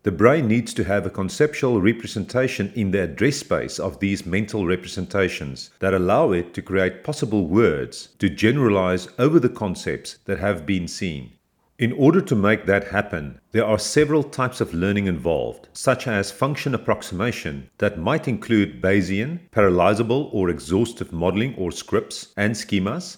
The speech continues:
that might include sparse Markov decision processes, individual strategies, and algorithms. The neocortex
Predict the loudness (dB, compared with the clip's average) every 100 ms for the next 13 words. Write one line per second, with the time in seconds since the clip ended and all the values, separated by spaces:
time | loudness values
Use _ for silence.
0 | -4 -2 0 0 0 -4 0 0 0 -4
1 | -2 0 0 -2 -2 0 -2 -4 -4 -4
2 | -4 -2 0 0 0 -2 -4 -6 -10 -8
3 | 0 2 4 4 4 -2 -2 0 2 2
4 | -2 -6 -12 -2 0 0 2 0 2 2
5 | 2 -2 -12 -18 -20 _ _ _ _ 0
6 | 4 4 4 2 2 2 0 0 -4